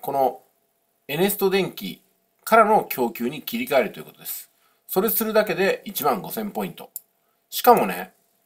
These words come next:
最低契約縛り期間ってのはないんですよ。極端な話、報酬もらったら、一ヶ月とか二ヶ月で解約して、元通りの電気会社に変えて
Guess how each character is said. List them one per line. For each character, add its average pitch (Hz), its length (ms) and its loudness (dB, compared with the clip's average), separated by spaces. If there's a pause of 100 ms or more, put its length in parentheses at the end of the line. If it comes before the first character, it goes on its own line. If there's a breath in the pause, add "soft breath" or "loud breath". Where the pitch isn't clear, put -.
(120)
最 208 400 2
低 202 300 0
契 185 180 4
約 180 320 2
縛 160 320 4
り 160 280 -2 (200)
期 - 120 -8
間 127 160 4
っ - 20 -6
て - 60 -14
の - 80 -8
は - 40 -6
な 247 120 0
い 254 60 -2
ん - 100 -6
で - 60 -16
す - 120 -12
よ。 - 80 -18 (640)
極 175 180 -6
端 226 140 4
な 147 80 2
話、 110 480 -4 (160)
報 208 160 -4
酬 214 280 0
も 175 140 0
ら 185 100 6
っ - 120 -2
た 160 80 0
ら、 120 360 6 (400 soft breath)
一 160 160 -14
ヶ 220 120 2
月 180 180 -2
と 113 60 -6
か 107 80 -2
二 117 140 -4
ヶ 147 140 2
月 101 160 -6
で 95 100 -6
解 117 220 -2
約 107 240 -4
し - 80 -10
て、 135 180 0
元 123 260 -4
通 170 140 0
り 117 80 -6
の 87 100 -6
電 101 200 -6
気 - 80 -10
会 107 120 -2
社 87 140 -10
に 80 80 -16
変 92 120 -6
え 92 40 -10
て 101 100 -14